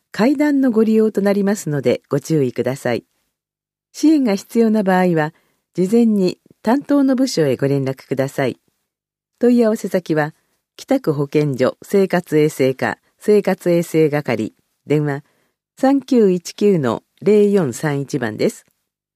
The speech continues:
十月一日から自動車、軽自動車の税金が変わります。一、自動車取得税が廃止され、自動車税、環境性能割と、軽自動車税、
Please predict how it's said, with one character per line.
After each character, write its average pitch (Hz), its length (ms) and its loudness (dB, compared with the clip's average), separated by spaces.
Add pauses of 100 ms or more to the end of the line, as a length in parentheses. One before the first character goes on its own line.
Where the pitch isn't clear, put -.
(1080)
十 262 200 4
月 294 380 -2
一 247 100 2
日 240 220 0
か 156 140 -2
ら 143 180 -2 (260)
自 185 140 2
動 190 220 4
車、 - 280 -2 (140)
軽 294 180 2
自 269 200 -2
動 254 220 2
車 160 140 -4
の 131 140 -2
税 175 240 2
金 214 220 -2
が 185 180 2
変 135 100 -2
わ 127 80 0
り 113 120 -4
ま 127 120 -2
す。 - 200 -16 (1000)
一、 135 380 -4 (640)
自 196 160 -2
動 294 260 4
車 160 200 -2
取 - 120 -10
得 254 280 0
税 165 220 2
が 113 160 -4
廃 147 220 -4
止 - 140 -6
さ 135 200 -2
れ、 120 160 0 (420)
自 185 140 0
動 208 200 4
車 196 200 0
税、 139 380 2 (520)
環 269 220 0
境 240 240 2
性 208 260 2
能 180 240 2
割 156 260 0
と、 139 280 0 (800)
軽 277 180 4
自 247 200 2
動 233 180 4
車 220 200 0
税、 131 360 2